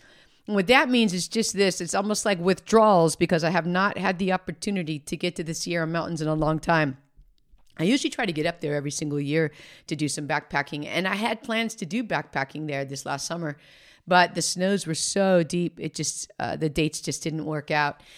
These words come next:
And then I thought, "Well, I'll get there in October," but my calendar's just been too full. So I just have these withdrawals going on and these Sierra longings. And so that's gonna lead us to today's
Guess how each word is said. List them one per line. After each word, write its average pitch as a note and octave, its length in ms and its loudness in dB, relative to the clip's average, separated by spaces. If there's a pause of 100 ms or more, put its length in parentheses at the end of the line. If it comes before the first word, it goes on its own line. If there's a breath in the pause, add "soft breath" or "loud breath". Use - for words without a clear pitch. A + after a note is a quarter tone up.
(120)
And G3+ 80 -2
then A#3 80 4
I B3 100 10
thought, F#3 220 4
"Well, F#3+ 280 4
I'll A3 120 0
get G#3 220 -2
there A3 160 2
in G#3+ 80 0
October," G3+ 480 0
but D3+ 180 -6
my G#3 140 -4
calendar's E3+ 560 -6
just - 240 -8
been D#3 140 -2
too D#3+ 200 -4
full. D#3+ 420 -2 (480 loud breath)
So F4+ 600 8 (100)
I D#4 140 0
just C#4+ 200 -2
have C#4+ 140 4
these B3+ 160 4
withdrawals A#3+ 560 6
going A3 300 2
on G#3 420 6
and F#3 160 0
these F3 320 -2
Sierra G#3 560 2
longings. F#3 640 0
And F3+ 140 -4
so G#3+ 80 -2
that's C#4 180 4
gonna D4 200 6
lead C4+ 200 6
us B3+ 160 6
to - 140 2
today's G#3+ 440 4